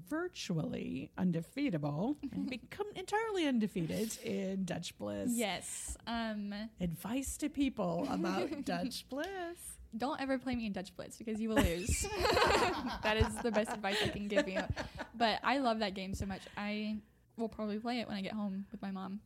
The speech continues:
Speaker 2: because talking about it makes me wanna play it. And I have not played it in a long time.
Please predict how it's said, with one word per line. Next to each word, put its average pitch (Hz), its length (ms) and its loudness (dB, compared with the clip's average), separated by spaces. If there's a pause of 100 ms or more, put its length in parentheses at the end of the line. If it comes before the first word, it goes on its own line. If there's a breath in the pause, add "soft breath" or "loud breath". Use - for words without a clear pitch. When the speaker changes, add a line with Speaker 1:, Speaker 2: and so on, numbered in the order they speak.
Speaker 2:
because - 640 -8
talking 190 220 -6
about 196 160 -2
it 202 60 -6
makes 214 160 -6
me 233 80 -2
wanna 233 100 -2
play 330 220 -2
it. 233 140 2
And 220 100 -2
I 240 40 0
have 233 100 0
not 233 240 -4
played 269 120 -2
it 247 60 -2
in 220 80 -6
a 208 40 -6
long 202 180 -6
time. 175 320 -8